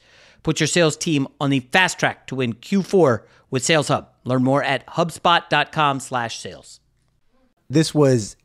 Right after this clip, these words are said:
Speaker 2: as a collective of a team effort loss as I've
Speaker 1: Yeah.
Speaker 2: seen, because they were absolutely manhandled, uh, in the trenches mostly, on offense and defense. I mean, when, when a team like Buffalo, who's not known for being a great running football team, can just jam it down your throat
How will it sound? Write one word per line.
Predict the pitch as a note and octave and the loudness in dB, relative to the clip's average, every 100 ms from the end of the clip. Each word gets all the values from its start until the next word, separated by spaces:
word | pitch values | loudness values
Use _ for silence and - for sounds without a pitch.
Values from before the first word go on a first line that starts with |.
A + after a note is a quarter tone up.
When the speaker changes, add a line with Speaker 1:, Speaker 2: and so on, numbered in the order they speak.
| - | -2
Speaker 2:
as | B2+ C3 | 0 2
a | B2+ | 0
collective | - A#2+ A2+ B2 B2 G#2+ | -2 -2 0 0 0 0
of | G2 G2 | 0 -2
a | |
team | F#2+ - A2+ | -4 -2 -2
effort | G2+ - F2+ | -2 -2 -4
loss | G2 E2 D#2+ | 0 -2 -2
as | E2 | -6
I've | D#2 | -6
Speaker 1:
Yeah. | C#3 | -6
Speaker 2:
seen, | D2 - _ - | -8 -14 _ -2
because | A2+ C3 G#2 | 2 2 2
they | B2+ D3+ | 2 4
were | C3 | 4
absolutely | A2+ A#2 - A2 G2+ | 2 -2 -2 -4 -4
manhandled, | G2 G2 F#2 F#2 F2+ F2 D#2 _ _ _ _ _ _ _ - | -4 -4 -2 -4 -4 -4 -6 _ _ _ _ _ _ _ -8
uh, | - | -2
in | G#3 G#3 | 2 4
the | D3 | 2
trenches | - C#3 A#2 F2 | 2 0 0 0
mostly, | A2+ G#2+ - D#2 F2 - | 0 0 -4 -12 -16 -6
on | B2+ A#2+ | 0 4
offense | B2 A#2 A#2 F#2 | 4 4 2 0
and | G#2 | -2
defense. | F2 E2 C#2 C#2+ G2 | -2 -8 -10 -10 -6
I | |
mean, | G2+ | -4
when, | G2+ G#2+ G2+ | -2 -4 -4
when | G#2+ G2+ | -2 -2
a | |
team | - D3 | 0 2
like | C#3+ B2 | 2 2
Buffalo, | A#2 A#2 G#2+ F2+ E2 - _ _ _ - | 0 0 -2 -4 -8 -12 _ _ _ 0
who's | C3+ A#2 | 0 4
not | D3 D3+ | 2 2
known | A#2 B2+ B2 | 2 2 2
for | A#2 | 0
being | A2 A2 | -2 -2
a | |
great | F#2+ A#2 G#2+ | 0 0 0
running | G#2 G#2+ F#2+ | 0 -2 0
football | A#2 G2 F#2+ | -2 0 -4
team, | F#2 - F2+ E2 | -4 -8 -8 -8
can | - G2 | -8 -6
just | F#2+ - | -6 -8
jam | F2+ G#2+ G#2 A2+ | -6 -4 -4 -4
it | F#2 | -4
down | G#2+ G#2+ | -4 -2
your | F2+ | -6
throat | - - G2+ G2 D#2 | -10 -6 -2 -2 -6